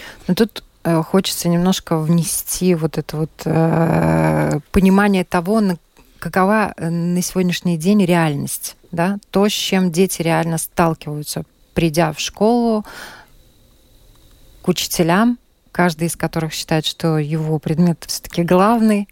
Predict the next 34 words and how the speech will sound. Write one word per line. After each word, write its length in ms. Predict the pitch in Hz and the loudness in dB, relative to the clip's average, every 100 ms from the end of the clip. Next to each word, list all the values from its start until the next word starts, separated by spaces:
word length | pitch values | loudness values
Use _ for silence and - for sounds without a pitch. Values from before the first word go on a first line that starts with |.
| _ | _
да, 340 | 160 160 165 175 | -8 -4 -4 -4
и 220 | - 160 | -6 -4
важно 420 | 160 165 156 165 | 2 2 2 -2
знать. 460 | 151 160 151 - - | -2 -2 -2 -4 -2
Ну, 140 | 190 180 | 2 2
это 200 | 175 190 | 2 2
нормально 480 | 202 214 175 147 | 2 4 2 -2
на 140 | 139 143 | -6 -8
самом 380 | - 151 147 147 | -8 -8 -8 -6
деле. 260 | 160 151 | -4 -4
Это 140 | 151 165 | -6 -4
говорит 360 | 160 170 165 | -2 0 -2
о 40 | 156 | -2
том, 180 | 226 | 0
что 180 | - - | 0 -2
учителя 400 | 165 - 165 196 | -4 -2 0 2
любят 420 | 190 160 202 165 - | 2 4 4 2 -2
свой 200 | - 160 | -6 -8
предмет, 540 | - 165 165 226 247 | -8 -4 2 2 2
относятся 420 | 165 180 196 - | 0 0 -2 -6
к 100 | - | -6
нему 180 | 165 175 | -2 0
серьёзно. 640 | - 190 165 156 160 151 143 - - - - - | 0 0 0 0 -2 -6 -8 -10 -16 -16 -16 -6
Вот. 320 | 156 156 - - | 0 2 0 -2
Вопрос 440 | 165 156 208 247 | -2 2 2 4
методик, 680 | 208 208 - 185 151 151 - - - - - - | 2 2 2 0 0 -2 -10 -20 -20 -20 -14 -4
э, 100 | 151 | -2
по 140 | - | -2
которым, 600 | - 147 196 233 247 220 - | -2 0 2 4 4 2 -2
э, 320 | 165 165 156 | -2 0 0
дети 400 | 147 156 208 - | 0 0 0 0
в 60 | 165 | -4
школе 480 | - - 175 185 180 | -4 -2 0 2 0
учатся. 680 | - 160 - - - 143 151 | 0 -4 -4 -8 -8 -8 -10